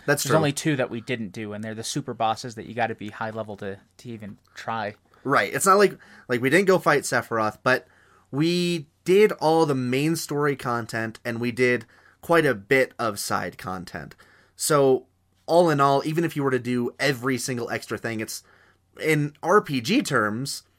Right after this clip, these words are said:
Speaker 1: really not that long of a game.
Speaker 2: Well, actually, bringing that up, it's, it's, uh, interesting. I tend to personally, uh, finish games very quickly.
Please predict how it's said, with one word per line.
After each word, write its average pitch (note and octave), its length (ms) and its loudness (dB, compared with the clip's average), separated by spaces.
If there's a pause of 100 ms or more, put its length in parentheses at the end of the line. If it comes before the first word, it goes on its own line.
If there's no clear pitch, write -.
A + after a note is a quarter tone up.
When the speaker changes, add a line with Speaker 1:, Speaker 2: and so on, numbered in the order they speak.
(200)
Speaker 1:
really A#3+ 260 6
not G#3+ 300 2
that G3+ 300 2
long G3+ 280 0
of D3 80 -4
a C3+ 40 -2
game. A2+ 580 -6 (580)
Speaker 2:
Well, D3+ 340 8 (320)
actually, D3+ 520 -2 (100)
bringing E3+ 520 -2
that C3+ 160 2
up, C3+ 180 2
it's, - 180 -8
it's, - 360 -10
uh, G#2+ 280 -10
interesting. D3 640 -4 (360)
I G3 280 6
tend D#3+ 440 -4
to C3+ 180 -8
personally, A2+ 720 -6 (340)
uh, B2 320 2
finish F#3+ 460 -4
games C#3+ 320 -4
very C3 280 -2
quickly. - 540 -14